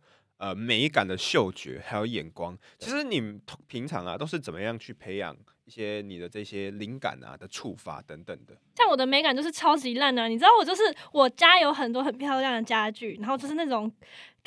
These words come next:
Speaker 3: 耐用，而且东西都很漂亮，然后也不是说弄脏，但是我不知道为什么，我就把它搭在一起，我就觉得我家超级丑的，就不知道为什么变成一个大杂烩。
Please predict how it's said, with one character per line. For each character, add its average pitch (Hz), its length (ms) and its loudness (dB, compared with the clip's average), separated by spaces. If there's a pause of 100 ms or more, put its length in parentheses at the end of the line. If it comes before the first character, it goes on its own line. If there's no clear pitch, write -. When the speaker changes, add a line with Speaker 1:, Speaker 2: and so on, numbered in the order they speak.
(260)
Speaker 3:
耐 427 220 8
用， 320 320 6
而 277 100 0
且 294 180 2
东 294 160 -2
西 311 120 -4
都 320 120 4
很 226 240 -4
漂 226 280 2
亮， 233 160 0
然 208 100 -4
后 269 100 -4
也 233 220 -2
不 - 180 -12
是 294 200 -4
说 262 220 2
弄 269 280 2
脏， 240 340 0 (300)
但 440 100 6
是 466 180 8
我 277 120 -2
不 302 100 -14
知 302 40 -4
道 392 100 8
为 381 80 8
什 349 80 -2
么， 254 100 -2
我 220 140 -2
就 359 80 -6
把 311 140 6
它 285 80 6
搭 277 180 6
在 285 160 6
一 254 40 2
起， 254 100 -4
我 220 100 0
就 262 60 0
觉 262 100 -2
得 220 40 0
我 208 60 -4
家 233 200 0
超 233 180 -2
级 208 180 -12
丑 170 280 -12
的， 196 80 -10
就 254 100 -8
不 - 60 -18
知 302 80 6
道 294 60 10
为 311 40 6
什 285 100 -4
么 226 80 -4
变 277 140 -2
成 254 60 0
一 - 20 -4
个 247 80 -4
大 269 240 8
杂 233 280 4
烩。 302 180 8